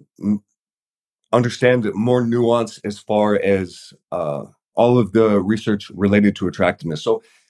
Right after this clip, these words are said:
it's very cl-, I guess if it was a specific thing that I wish they knew, perhaps interpreting effect sizes, because you will see in a lot of papers, and it's kind of a statistical thing, you'll see that in the abstract or whatever report, like, "Ah, the more attractive person got more women, X Y Z," or, you know,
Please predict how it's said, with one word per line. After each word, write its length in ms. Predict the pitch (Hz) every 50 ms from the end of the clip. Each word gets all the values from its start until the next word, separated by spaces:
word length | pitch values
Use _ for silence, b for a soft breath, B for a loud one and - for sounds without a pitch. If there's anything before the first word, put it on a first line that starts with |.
| b b b _ - -
it's 120 | - -
very 200 | 127 143 185 185
cl-, 140 | 156 - - -
I 80 | 135
guess 300 | 151 156 156 147 - - _ _ _ _ _ -
if 100 | - 120
it 60 | -
was 120 | 151 139
a 40 | 143
specific 460 | - - - 165 - 202 208 226 202
thing 160 | - 127 131 120
that 80 | 110
I 80 | 104 95
wish 260 | 95 107 123 - -
they 120 | - 110 107
knew, 240 | 101 98 92 87
perhaps 340 | - - 101 - - - -
interpreting 640 | 110 120 - - 143 139 139 127 - 131 120 113 -
effect 360 | 101 101 - 120 107 - -
sizes, 420 | - - 95 90 90 80 80 78 76
because 240 | - 98 120 107
you 80 | 120 131
will 80 | 139 135
see 240 | - - 135 127
in 60 | 123 120
a 40 |
lot 160 | 110 110 120 123
of 140 | 113 -
papers, 460 | _ - 123 123 - 98 95 95 - _ b b b b b b b b b
and 240 | - 104 117 113 107
it's 120 | 110 107
kind 200 | - - 127 110
of 60 | 110 107
a 200 | 101 95 85 80
statistical 460 | - - 101 - 120 - - 98 98
thing, 180 | - 92 87
you'll 140 | 98 107 113
see 160 | 113 - 139
that 240 | 131 120 113 107 - _ _ _ _ _ _ _ - - - -
in 180 | - - 120 127
the 180 | 123 - - -
abstract 420 | 127 123 104 - - 113 104 -
or 40 | 107
whatever 220 | 104 101 101 98
report, 340 | 98 98 95 - 113 104 87
like, 140 | 92 92 - -
"Ah, 160 | 139 170 147
the 100 | 123 117
more 180 | 117 131 139
attractive 420 | 139 131 - 131 - - 120 104 -
person 460 | - 117 113 - 120 113 110 107 104 _ _ _ _ - -
got 200 | - 117 120 101
more 140 | 104 113 110
women, 380 | 101 101 104 104 104 104 104 -
X 200 | - 101 - -
Y 180 | 101 101 98
Z," 300 | 92 92 95 92 92 92 92
or, 260 | 82 90 92 90 87 82
you 120 | 98 104
know, 200 | 95 87 85 -